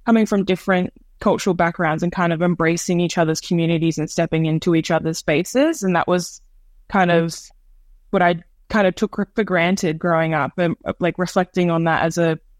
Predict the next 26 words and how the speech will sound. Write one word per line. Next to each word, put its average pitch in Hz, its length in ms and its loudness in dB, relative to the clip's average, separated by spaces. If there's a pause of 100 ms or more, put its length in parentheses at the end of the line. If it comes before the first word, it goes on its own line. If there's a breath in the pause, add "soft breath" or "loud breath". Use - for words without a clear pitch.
(500)
as 165 140 -2
a 170 80 -2
young 165 280 2
woman 180 320 2
now, 233 260 4
I'm 196 140 4
like, 175 180 0
"Wow, 170 180 2
that's - 200 0
really 165 220 0
beautiful 165 500 0
that 165 100 0
my 160 160 0
dad 160 380 0
was 165 440 -4 (520)
a 233 80 2
radio 240 360 2
host 226 320 0
on 220 120 2
Koori 208 260 0
Radio, 190 480 2
and 170 100 0
he's 175 160 0
a 175 60 -4
Tongan 202 380 2
man, 156 400 -2